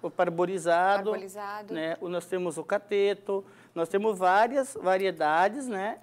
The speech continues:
Speaker 1: e na indústria a gente faz também
Speaker 2: É muito
Speaker 1: processo
Speaker 2: mais caro fazer essa produção? É muito, essa produção é muito mais
Speaker 1: Não,
Speaker 2: cara?
Speaker 1: ele, ele, ele no começo, na transição, ele tem uma produtividade um pouco menor no início. Eu sempre dou o exemplo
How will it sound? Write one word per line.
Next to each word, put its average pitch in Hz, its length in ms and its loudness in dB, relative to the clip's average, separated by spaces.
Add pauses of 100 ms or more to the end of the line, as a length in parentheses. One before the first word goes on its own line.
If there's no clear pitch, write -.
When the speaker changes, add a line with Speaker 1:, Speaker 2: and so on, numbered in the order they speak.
Speaker 1:
e 233 140 -6
na 247 160 -2
indústria 214 560 -4
a - 20 -4
gente 247 260 -4
faz 190 520 -2
também 190 440 -8 (120)
Speaker 2:
É 240 100 -4
muito 269 240 -2
Speaker 1:
processo - 180 -4
Speaker 2:
mais 269 300 -4
caro 302 340 -6
fazer 233 280 -14
essa 220 180 -14
produção? 190 500 -20 (420)
É 202 40 -20
muito, 202 260 -20
essa - 180 -16
produção 196 300 -14
é - 20 -12
muito 196 200 -10
mais 370 120 2
Speaker 1:
Não, 202 200 4
Speaker 2:
cara? - 200 -2
Speaker 1:
ele, 254 300 -2
ele, 269 460 -2
ele 262 280 -2
no 269 160 0
começo, 240 640 -4
na 202 160 0
transição, 208 920 -2
ele 226 200 -4
tem 233 200 -6
uma 240 240 -4
produtividade 226 500 -2
um 220 60 -6
pouco 226 360 0
menor 214 440 0
no 220 120 -4
início. 196 540 -2
Eu 214 140 2
sempre 277 260 -2
dou 277 140 -2
o 269 40 0
exemplo 180 680 -2